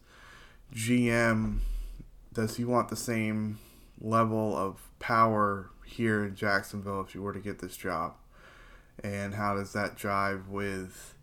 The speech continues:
Trent Baalke and the fact that he already has the G M job here?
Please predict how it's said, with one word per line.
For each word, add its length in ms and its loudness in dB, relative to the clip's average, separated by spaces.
Trent 320 0
Baalke 640 0
and 600 -8
the 100 -10
fact 360 0
that 120 -10
he 420 -8
already 260 -4
has 340 4
the 80 -10
G 260 -8
M 160 -8
job 320 -6
here? 220 -10